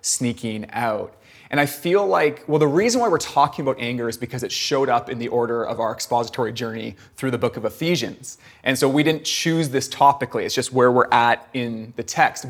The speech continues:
But I feel like it's relevant for us today because of our experience with covid nineteen. I heard someone say recently that the kind of culture's emotional response to the first wave of covid was fear.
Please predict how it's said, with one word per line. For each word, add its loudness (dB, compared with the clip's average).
But 4
I 2
feel 0
like 0
it's -6
relevant 2
for -6
us -6
today -6
because -4
of -4
our 2
experience -6
with -14
covid -6
nineteen. -10
I -4
heard 4
someone 2
say 2
recently -4
that 0
the 0
kind -2
of 0
culture's 2
emotional 2
response -2
to -10
the -6
first -2
wave 0
of -8
covid 0
was -6
fear. -12